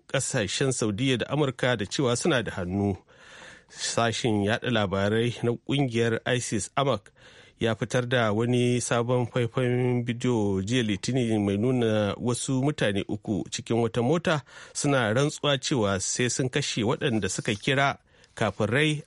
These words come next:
a ƙasar Iran. Ƙungiyar ta ce mutane ukun da aka gani a faifan bidiyon su ne suka kai harin na ranar Asabar a birnin Ahvaz,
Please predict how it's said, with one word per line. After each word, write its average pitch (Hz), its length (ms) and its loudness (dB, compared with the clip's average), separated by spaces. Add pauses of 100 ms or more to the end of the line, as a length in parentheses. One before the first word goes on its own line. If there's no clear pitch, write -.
a - 80 -6
ƙasar 113 500 -2
Iran. 104 400 0 (560)
Ƙungiyar 113 320 0
ta 117 160 0
ce 104 400 0
mutane 147 540 2
ukun 131 520 2
da 101 120 0
aka 139 220 -2
gani 135 360 2
a 107 200 2
faifan 127 380 -2
bidiyon 151 380 0 (320)
su - 200 -2
ne 175 120 4
suka 135 260 -4
kai 120 200 0
harin 127 340 0
na 113 100 4
ranar 139 460 2
Asabar 131 400 0
a 98 160 -2
birnin 135 400 2
Ahvaz, - 560 -2